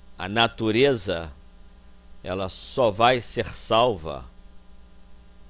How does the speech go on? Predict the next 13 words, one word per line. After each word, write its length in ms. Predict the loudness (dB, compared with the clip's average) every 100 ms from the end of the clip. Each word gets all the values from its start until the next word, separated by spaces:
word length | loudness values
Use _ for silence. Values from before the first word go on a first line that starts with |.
| -20 -20
se 280 | -18 -6 0
antes 260 | 0 0 -4
salvarmos 1040 | 0 0 0 2 4 4 2 -6 -10 -14 -20 -20 -20 -20 -20 -20 -20 -20 -14
os 180 | -12 -4
seres 360 | 0 2 0 -4
humanos. 720 | -4 -4 -6 -10 -16 -20 -20 -20 -20 -20 -20 -16 -16 -4
Aí 240 | 0 0
sim, 380 | -2 -6 -8 -8 -14 -20 -20 -20 -20 -20 -20 -18
os 160 | -14 -12
seres 480 | 0 0 2 -4 -6
humanos 460 | -6 -4 -4 -8
salvos 520 | -8 0 2 2 0
salvarão 800 | -8 -2 -2 0 -2 -2 -6 -6